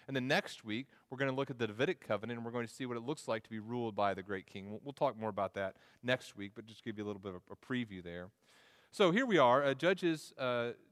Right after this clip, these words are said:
Judges, the book of Judges. And let me, let me tell you a little bit about what's taking place here. Remember, uh, we've, we've been in the book of Genesis, and we've seen the promise of the gospel in Genesis, and we see in around fourteen hundred B C, we see the people of Israel, uh,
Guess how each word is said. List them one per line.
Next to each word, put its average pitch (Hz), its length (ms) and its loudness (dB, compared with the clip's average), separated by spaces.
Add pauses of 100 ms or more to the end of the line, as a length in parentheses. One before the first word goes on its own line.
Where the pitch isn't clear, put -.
(100)
Judges, 135 460 0
the 139 80 -6
book 156 200 -2
of 123 120 -4
Judges. 117 440 -4
And 147 200 -2
let 190 100 0
me, 190 100 -2
let 180 60 -4
me 180 80 0
tell - 180 -2
you 156 60 2
a 147 60 -2
little 147 120 2
bit 135 120 0
about 123 500 4
what's 123 240 -4
taking 120 320 -6
place 117 280 -2
here. 107 120 -4
Remember, 160 480 4 (380)
uh, 127 360 6
we've, 131 280 -2
we've 135 200 -2
been 151 140 2
in 190 140 -2
the 165 80 -4
book 175 160 -2
of 160 100 -6
Genesis, 131 600 -4
and 120 60 -10
we've 107 140 -12
seen 139 180 -6
the 131 60 -4
promise 143 420 0
of 151 60 -18
the 151 80 -6
gospel 139 400 2
in 131 80 -6
Genesis, 110 540 -6
and 135 100 -8
we 127 80 -6
see 147 480 -2
in 123 140 -4 (400)
around 135 440 4
fourteen 151 560 -4
hundred 147 360 -2
B 143 200 0
C, 123 280 -4
we 131 140 -4
see - 180 -8
the 117 80 -4
people 156 360 -2
of 123 120 -4
Israel, 110 580 -2 (1160)
uh, - 120 -20